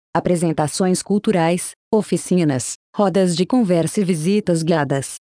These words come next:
A coordenação geral do evento é feita pela Secretaria de Estado de Cultura e Turismo de Minas Gerais,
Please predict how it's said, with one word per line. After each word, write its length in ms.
A 60
coordenação 680
geral 360
do 140
evento 400
é 60
feita 360
pela 220
Secretaria 640
de 100
Estado 480
de 120
Cultura 480
e 40
Turismo 460
de 140
Minas 340
Gerais, 480